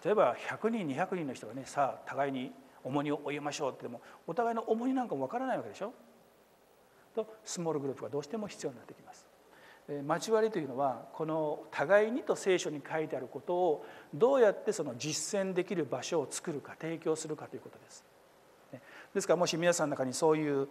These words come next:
本当に自分が重荷を持った時、すぐにね、祈ってほしい、あるいは祈ってもらえるようなそういう人がいなければ、ど-、きっとスモールグループかなんかあると思います。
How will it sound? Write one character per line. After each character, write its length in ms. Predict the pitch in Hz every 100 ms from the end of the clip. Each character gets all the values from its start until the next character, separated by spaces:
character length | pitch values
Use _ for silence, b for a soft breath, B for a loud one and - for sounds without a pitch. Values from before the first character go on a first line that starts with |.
| B B B
本 160 | - 185
当 80 | 208
に 80 | 180
自 100 | 165
分 140 | 165
が 80 | 156
重 180 | 156 165
荷 80 |
を 40 | 165
持 100 | 185
っ 20 |
た 100 | 180
時、 200 | 156 135
す 160 | - 196
ぐ 120 | 151
に 120 | 127
ね、 340 | 175 - - -
祈 120 | 147
っ 80 | 156
て 80 | 165
ほ 120 | 165
し 220 | 160 202
い、 80 | 143 - -
あ 80 | 143
る 80 |
い 80 | 139
は 60 | 165
祈 0 |
っ 40 |
て 380 | 160 - 160 156
も 160 | 143 160
ら 100 | 180
え 80 |
る 60 | 180
よ 100 | 185
う 40 |
な 180 | 143 123
そ 160 | - 165
う 20 |
い 20 |
う 20 | 156
人 160 | -
が 80 | 147
い 100 | 151
な 140 | 233
け 80 | 233
れ 80 | 143
ば、 80 | 131
ど-、 100 | 208 - -
き 40 |
っ 20 | -
と 80 | 240
ス 160 | -
モ 80 | 185
ー 40 |
ル 60 | 180
グ 80 | 180
ル 60 |
ー 40 | 165
プ 60 |
か 80 | -
な 80 | 127
ん 60 | 120
か 100 | 165
あ 60 |
る 60 | 175
と 80 | 123
思 80 | 117
い 20 |
ま 100 | -
す。 120 | -